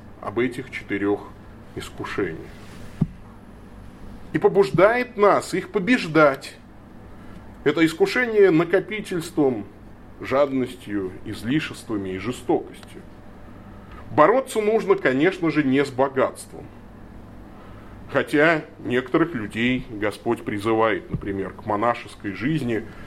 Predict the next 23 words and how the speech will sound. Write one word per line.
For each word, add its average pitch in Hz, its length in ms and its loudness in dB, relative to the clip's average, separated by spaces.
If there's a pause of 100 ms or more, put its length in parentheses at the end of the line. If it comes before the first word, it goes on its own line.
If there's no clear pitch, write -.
(240)
э, 104 260 2 (160)
к - 80 0
добровольному 110 800 2
обету 101 400 0
бедности. 127 640 -2
Ну, 92 200 -4
например, 95 440 -2
помните, 135 480 0
богатому 101 580 -2
юноше 123 460 -2
Христос 104 480 -4
сказал: 98 420 -4 (500)
"Раздай 107 500 2
все, 117 380 -2
хочешь 120 340 -4
быть 104 220 -4
совершенным, 123 760 -2
все 156 200 -2
раздай 151 500 0 (480)
и 98 180 -2
иди 113 300 2
за 120 200 2
мною". 117 420 0